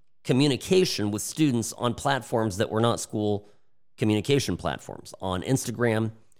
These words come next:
on Facebook chat, WhatsApp, text messages, et cetera. And by the way, the parents that brought this to light, they were actually retaliated against by disciples of this teacher who became kind of a cult-like figure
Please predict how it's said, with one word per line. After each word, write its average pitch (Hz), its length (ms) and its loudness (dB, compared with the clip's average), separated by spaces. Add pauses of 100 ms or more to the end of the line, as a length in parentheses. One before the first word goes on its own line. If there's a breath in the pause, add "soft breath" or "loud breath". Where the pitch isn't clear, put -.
(280)
on 95 140 -6
Facebook - 500 -2
chat, 110 500 0 (320)
WhatsApp, 110 560 0
text - 300 -2
messages, 90 420 -2
et 85 120 -8
cetera. 69 420 -2 (2250)
And 113 100 -4
by 208 140 4
the 175 80 4
way, 151 200 6
the 107 80 4
parents 190 520 4
that 101 140 -2 (200)
brought 127 320 2
this 107 180 -4
to - 120 0
light, 117 340 2
they 135 140 2
were 135 140 4
actually 123 280 0
retaliated 92 760 0
against - 540 -10 (1040)
by 95 240 0 (160)
disciples - 800 -2 (100)
of 101 140 -2
this 85 160 -4
teacher 87 400 -4
who 127 80 4
became 135 580 0
kind 165 200 0
of 120 100 2
a 98 80 2
cult-like 120 560 0
figure 117 460 -2